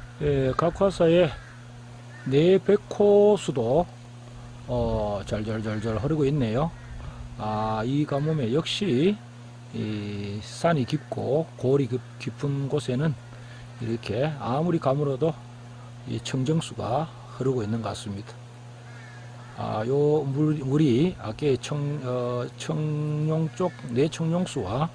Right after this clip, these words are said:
이 백호수가 아래쪽에 다리 있는 쪽에서, 어, 합수가 돼서 저 아래 주차장 있는 쪽으로, 어, 입구 쪽으로, 어, 거수가 되겠죠. 바로 앞에 물소리가 들리는, 어, 여기에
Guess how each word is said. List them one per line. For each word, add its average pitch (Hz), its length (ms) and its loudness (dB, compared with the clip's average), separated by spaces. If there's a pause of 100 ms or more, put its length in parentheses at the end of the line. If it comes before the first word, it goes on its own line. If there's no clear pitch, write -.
(480)
이 131 200 -2
백호수가 135 600 0 (200)
아래쪽에 123 520 0
다리 113 280 0
있는 127 200 0
쪽에서, 151 500 -2 (580)
어, 107 200 -6
합수가 151 420 0
돼서 147 440 0 (600)
저 110 240 0
아래 139 460 2
주차장 120 420 -2
있는 120 200 0
쪽으로, 143 400 0 (160)
어, 95 300 -8
입구 143 260 -2
쪽으로, 117 420 -2 (600)
어, 85 340 -8
거수가 123 380 0
되겠죠. 117 500 -2 (1300)
바로 156 240 0
앞에 175 220 4
물소리가 165 1080 8
들리는, 160 640 8 (140)
어, 123 200 4
여기에 147 400 8